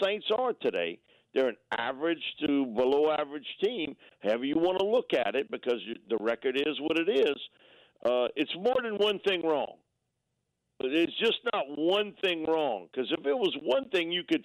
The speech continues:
fix it. But now you got multiple deals wrong. So this is a team you can get healthy against. You can get better against, uh, because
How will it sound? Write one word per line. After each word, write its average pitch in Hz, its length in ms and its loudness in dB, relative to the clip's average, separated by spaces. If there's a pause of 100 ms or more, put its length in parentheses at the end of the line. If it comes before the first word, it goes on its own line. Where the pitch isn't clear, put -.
fix 269 260 -2
it. 101 120 -6 (460)
But 120 160 0
now 151 600 -2
you 135 120 -6
got 135 220 0
multiple 143 520 -2
deals 107 460 -2
wrong. 110 320 0 (440)
So 147 320 2
this 190 200 2
is 220 160 -4
a 175 80 2 (100)
team 175 220 -2
you 151 100 -4
can 143 200 -2
get 131 200 2
healthy 117 480 -2
against. 87 280 -6 (360)
You 135 120 -6
can 156 200 0
get 151 260 2
better 143 340 0
against, 107 380 -4 (400)
uh, 123 140 0
because 131 360 0